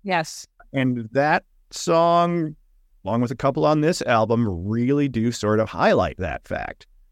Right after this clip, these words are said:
Speaker 2: that there is a line from Dick Dale to Joey Santiago, and sometimes it don't have to be noisy.
Speaker 1: And that surf sound really does come out in the two albums after this,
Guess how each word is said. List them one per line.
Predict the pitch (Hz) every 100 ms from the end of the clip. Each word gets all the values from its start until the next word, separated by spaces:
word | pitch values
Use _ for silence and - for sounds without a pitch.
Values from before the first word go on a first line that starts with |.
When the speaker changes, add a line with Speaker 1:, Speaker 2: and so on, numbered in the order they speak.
| _ -
Speaker 2:
that | 92 95
there | 104 101
is | 98 98 95
a | 101 98 98 _ _ -
line | 113 110 143 190 151 104 78 78
from | - 117 95
Dick | 95 156 -
Dale | 160 170 139 110 110
to | 120
Joey | 131 131 139
Santiago, | 127 139 131 123 135 151 123 87 82 - _ - _ _ -
and | 101 101 92
sometimes | - 117 113 120 127 139
it | 131
don't | 131 143
have | 143 135 135
to |
be | 147 143
noisy. | 139 127 139 - - - _ _ _ _
Speaker 1:
And | 240 226 220
that | 214 -
surf | - 269 277
sound | - 240 208 190
really | 233 202
does | 196 202 220
come | - 196
out | 190 185 180
in | 180
the |
two | 170 226 190
albums | 160 156 143 156
after | 151 160 - 170
this, | 156 151 -